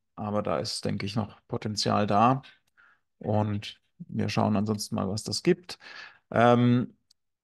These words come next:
Euro, U S-Dollar ist entsprechend runter, wenn der Dollar steigt. Wir haben hier den umgekehrten Retest von allen vier Daily S M C, äh, M As gefailt und sind jetzt tatsächlich am Freitag auch drunter gebrochen. Ähm, bedeutet, der aktuelle Daily Uptrend, der auch kein höheres,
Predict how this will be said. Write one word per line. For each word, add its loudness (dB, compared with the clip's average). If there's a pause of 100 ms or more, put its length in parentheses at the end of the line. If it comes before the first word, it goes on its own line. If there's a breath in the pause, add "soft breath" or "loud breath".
(160)
Euro, 6
U 10
S-Dollar 6
ist 2
entsprechend -2
runter, 4
wenn -2
der -2
Dollar 2
steigt. -2
Wir -4
haben -4
hier 0
den -2 (340)
umgekehrten 0
Retest 0
von 0
allen 6
vier 2
Daily -2
S -4
M -4
C, 0
äh, 8
M 0
As 0 (680)
gefailt 6
und 0
sind 0
jetzt 0
tatsächlich -2
am 0
Freitag -2
auch -20
drunter 4
gebrochen. 4 (640 loud breath)
Ähm, 4
bedeutet, 6
der 4
aktuelle 0
Daily 2
Uptrend, -4
der 0
auch -2
kein 0
höheres, 0